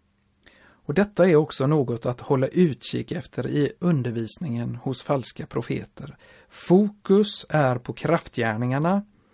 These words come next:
och om korsets väg vet de ingenting och därför hörs det inte någon äkta undervisning om det heller.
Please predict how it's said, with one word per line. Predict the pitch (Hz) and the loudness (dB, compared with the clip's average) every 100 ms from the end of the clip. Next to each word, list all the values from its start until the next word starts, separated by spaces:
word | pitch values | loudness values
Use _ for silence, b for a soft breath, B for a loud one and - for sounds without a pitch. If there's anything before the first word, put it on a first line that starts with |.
| b | b
och | b b 147 - | b b -4 2
om | 151 | 0
korsets | - - 202 - - 143 - | 0 2 2 2 -4 -6 -6
väg | 147 131 110 120 | -2 0 0 -2
vet | 139 110 | -2 -2
de | 120 | -2
ingenting | 147 127 113 127 123 117 | 0 0 0 -2 -4 -4
och | 131 | -4
därför | 139 135 120 | 0 0 0
hörs | 131 156 127 | -2 -2 -2
det | 147 | -4
inte | 139 123 | -4 -4
någon | 117 117 107 | -6 -6 -6
äkta | 151 147 - - 113 | -4 -6 -10 -14 -12
undervisning | 131 147 127 113 113 113 - 123 135 | -6 -4 -4 -6 -8 -8 -8 -6 -4
om | 143 117 | -4 -4
det | 120 | -4
heller. | 131 113 120 131 | -4 -4 -8 -14